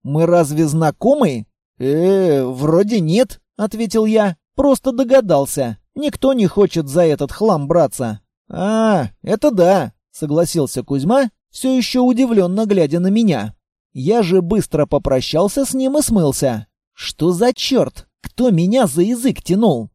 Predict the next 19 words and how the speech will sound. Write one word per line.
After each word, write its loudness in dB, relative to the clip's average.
С -18
чего 0
вообще 0
ляпать 0
начал? -4
И -2
почему -2
именно 2
это? 2
Но -4
я 4
просто 0
знал, 0
был 0
уверен, 0
что -4
Кузьма 0
это 0
скажет. -4